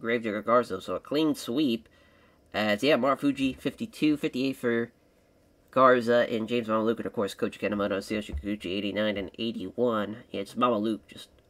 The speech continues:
way below everybody else, unfortunately for him. And eighty-nine for our main event. It's the World Class Tag Team losing here. And, uh, it, it is Gedo, then Astro, then Jado. So it came down to Dragon and Jado.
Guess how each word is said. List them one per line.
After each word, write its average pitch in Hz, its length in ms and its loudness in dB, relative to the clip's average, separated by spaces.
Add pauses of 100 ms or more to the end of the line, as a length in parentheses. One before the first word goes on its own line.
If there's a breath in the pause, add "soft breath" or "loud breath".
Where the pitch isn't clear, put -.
(180)
way 110 160 0
below 98 300 0
everybody 101 280 -4
else, 113 160 -2
unfortunately 98 420 -8
for 135 100 -2
him. 208 100 2
And 240 100 2
eighty-nine 220 540 4
for 139 100 4
our 120 80 4
main 127 240 2
event. 123 460 2 (720 soft breath)
It's - 80 -20
the 135 80 2
World 160 180 4
Class 147 360 2
Tag 135 340 2
Team 120 300 2
losing 120 380 0
here. 113 420 0 (840 soft breath)
And, 98 280 -2
uh, 98 40 2
it, 107 220 2
it 143 180 -2
is 202 160 0
Gedo, 160 520 4
then 160 180 4
Astro, 160 440 0
then 160 160 2
Jado. 170 360 -2
So - 100 -6
it 104 60 -8
came 127 200 -2
down 139 200 2
to 107 140 2
Dragon 120 480 -2
and 98 120 -2
Jado. 104 540 2